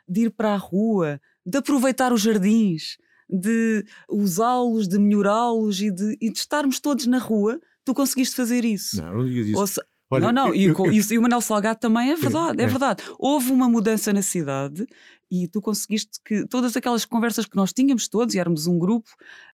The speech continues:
Speaker 1: grande e, e um, e um bom grupo, mas que se calhar eu não, nunca acreditei mesmo que fossem acontecer tantas coisas que aconteceram e que foi feito. E, e ótimo.
Speaker 2: Ok, mas eu vou terminar que é uma maneira que eu acho que é bonita, para ti e para o Manel Reis. É que o sítio onde está o Lux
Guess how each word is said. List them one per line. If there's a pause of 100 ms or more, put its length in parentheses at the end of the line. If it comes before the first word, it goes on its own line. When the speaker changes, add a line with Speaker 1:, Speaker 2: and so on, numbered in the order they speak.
Speaker 1:
grande
e,
e
um,
e
um
bom
grupo, (460)
mas
que
se
calhar
eu
não,
nunca
acreditei
mesmo
que
fossem
acontecer
tantas
coisas (240)
que
aconteceram (220)
e
que
foi
feito. (280)
E,
e
ótimo.
Speaker 2:
Ok,
mas
eu
vou
terminar
que
é
uma
maneira
que
eu
acho
que
é
bonita, (220)
para
ti
e
para
o
Manel
Reis. (720)
É
que
o
sítio
onde
está
o
Lux